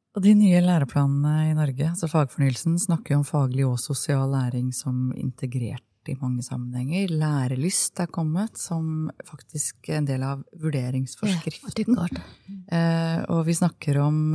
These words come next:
Speaker 1: medvirkning, så relevans, medvirkning, lærelyst og motivasjon, og det å ønske å være en del av det faglige fellesskapet, da. Eh, det å lage rammer for det,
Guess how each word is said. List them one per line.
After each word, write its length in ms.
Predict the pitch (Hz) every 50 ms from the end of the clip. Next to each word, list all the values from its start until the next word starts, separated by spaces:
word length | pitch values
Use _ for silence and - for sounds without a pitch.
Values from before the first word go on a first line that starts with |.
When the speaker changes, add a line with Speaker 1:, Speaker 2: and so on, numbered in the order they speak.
| 160 160 - -
Speaker 1:
medvirkning, 1120 | - 160 147 143 135 131 123 123 131 131 131 131 120 - - - 156 160 165 165 156 135 - - - - _
så 160 | - - 160 151
relevans, 840 | 156 151 156 147 139 139 143 175 214 233 233 - - - - - - _ _ _ _ _ _ _ -
medvirkning, 840 | 156 151 147 143 139 135 147 143 143 - - - - 170 175 185 190 190 208 - _ -
lærelyst 720 | 175 180 175 156 139 135 131 135 143 165 165 - - - 160
og 80 | 156 147
motivasjon, 600 | - - - 151 156 156 - 185 202 226 233 208
og 420 | - - - - _ _ - 160
det 140 | 151 151 156
å 80 | 160 - - _ _ _ _ _ _ _ - - _ _ _ - 185
ønske 540 | 170 156 147 139 - - - - - 160
å 60 | 160 156
være 160 | 143 143 151 151
en 60 | 143
del 160 | 143 143 143 147 147
av 80 | 147
det 80 | 143 -
faglige 320 | - 147 135 131 139 143 147
fellesskapet, 540 | 135 127 127 - - 143 143 - - 220
da. 80 | 202 - _ _ - - _ _ _ _ _ _ _ _ _ -
Eh, 220 | 165 160 160 156 156 147
det 140 | 156 160
å 20 | 160
lage 240 | 160 151 143 151 151
rammer 320 | 156 147 139 131 131 127 127
for 160 | - - 147
det, 100 | 156 185